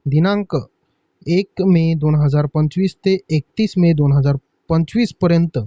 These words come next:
अर्ज मागविण्यात येत आहेत. योजनेचे नाव आहे ग्रामीण भागातील मुली व महिलांना नव्वद टक्के अनुदानावर शिलाई मशीन पुरवणे.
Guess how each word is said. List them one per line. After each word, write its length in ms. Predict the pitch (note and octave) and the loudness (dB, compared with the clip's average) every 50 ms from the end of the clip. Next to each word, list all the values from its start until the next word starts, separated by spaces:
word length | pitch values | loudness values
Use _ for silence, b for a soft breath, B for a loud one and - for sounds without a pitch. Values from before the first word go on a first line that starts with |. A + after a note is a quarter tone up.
| - _ _ _ _ _ _ _ _ _ - | -10 _ _ _ _ _ _ _ _ _ -2
अर्ज 260 | D3+ D#3 D#3 D3 E3+ | 0 0 0 0 -2
मागविण्यात 520 | F#3 F#3 F3 D3 C3+ C3+ C#3 C#3 D3 D#3+ - | 0 0 0 0 2 2 2 2 0 0 0
येत 120 | E3+ D#3 D3 - _ _ _ _ - - _ _ _ - | 0 -2 -2 -4 _ _ _ _ -20 -20 _ _ _ -2
आहेत. 420 | D#3+ D#3 D#3 C3+ C3 G#2+ - A2 - - - - - - - - - _ _ _ _ _ _ _ _ _ _ _ _ _ _ _ B B B B B B - | 0 0 2 0 -2 -4 -6 -12 -14 -14 -14 -16 -18 -20 -20 -20 -20 _ _ _ _ _ _ _ _ _ _ _ _ _ _ _ B B B B B B 0
योजनेचे 480 | D#3+ E3 E3 D#3+ F#3 G3+ G#3 G#3 - | 0 2 2 2 0 0 0 0 -2
नाव 260 | A3 G#3 F3+ F3 F#3+ G3+ | -2 0 0 0 0 0
आहे 380 | F#3+ F#3+ E3+ D#3+ E3 E3 F#3 G#3 - _ _ _ _ _ _ _ _ _ _ - | 0 0 0 2 2 0 -2 -4 -8 _ _ _ _ _ _ _ _ _ _ -12
ग्रामीण 580 | D3 C3 A#2 - C#3+ D3+ D#3 D#3+ F3+ G#3 A3 G#3+ | -10 -6 -4 -2 -2 0 0 0 0 0 0 0
भागातील 460 | F#3+ F3 E3+ D3+ E3 F3+ E3+ - F#3+ | 0 2 2 2 0 -2 -2 -2 -2
मुली 560 | F3+ E3+ D3 C#3+ D3+ D#3 E3+ F#3+ G3+ G#3 - _ _ - | 0 2 2 2 2 0 0 -2 -4 -4 -8 _ _ -6
व 120 | E3 E3+ | -4 -2
महिलांना 640 | F3 D#3 C#3 C3+ C#3 D3+ E3 F3 F3+ F3 E3+ D3 D3 | 0 0 2 0 0 0 0 0 -2 -2 -2 -2 -2
नव्वद 560 | D#3 D3+ D3+ D3+ D3+ D3+ D3 D#3+ F#3 F#3+ G3+ | -2 -2 0 0 0 2 2 2 0 0 -2
टक्के 380 | G3+ F#3 F3+ E3 _ - E3+ - - | -2 -4 -6 -8 _ -8 -8 -4 0
अनुदानावर 600 | D3 C#3+ D3 D3 D3+ D3 D3+ D3+ D3+ D#3 F3 G3 - _ _ _ _ _ _ _ _ _ - | 0 2 2 2 2 2 2 2 2 2 0 -2 -4 _ _ _ _ _ _ _ _ _ -10
शिलाई 360 | - - D3+ D3+ E3+ F3+ G3 | -4 0 2 2 4 4 2
मशीन 340 | F#3 D#3+ D3 - - E3 E3+ | 2 2 0 0 -2 -4 -4
पुरवणे. 500 | D#3+ - F3 E3+ E3+ E3 D#3 C3 A#2 | -2 -2 0 0 2 2 2 0 -2